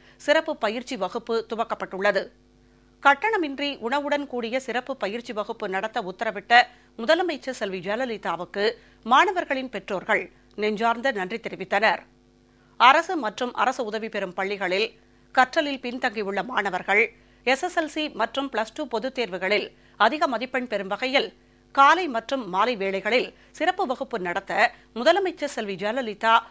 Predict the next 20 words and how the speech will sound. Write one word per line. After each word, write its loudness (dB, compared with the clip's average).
உத்தரவிட்டிருந்தார். -4
அதனைத் 4
தொடர்ந்து 0
கன்னியாகுமரி 2
மாவட்டத்தில் -2
உள்ள -4
நூற்று -6
முப்பத்து -8
மூன்று -4
அரசு -2
பள்ளிகளில் -2
காலை 6
மற்றும் -6
மாலை 0
என 0
இரண்டு 2
வேளைகளில் -2
சிறப்பு -4
பயிற்சி -6
வகுப்பு -6